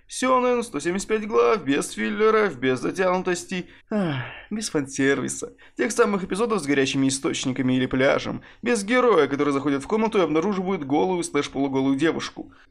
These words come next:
вмиг краснеющую и называющую его извращенцем, без гарема.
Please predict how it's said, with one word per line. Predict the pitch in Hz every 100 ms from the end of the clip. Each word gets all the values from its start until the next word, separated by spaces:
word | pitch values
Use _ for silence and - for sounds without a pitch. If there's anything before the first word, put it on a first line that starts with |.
| 143
вмиг | 160 202 - -
краснеющую | 151 156 - 214 208 - - - 143
и |
называющую | 143 139 151 160 151 143 165 156
его | 143 139 139
извращенцем, | 139 165 - 190 165 151 160 143 - _
без | - - 127 -
гарема. | - - -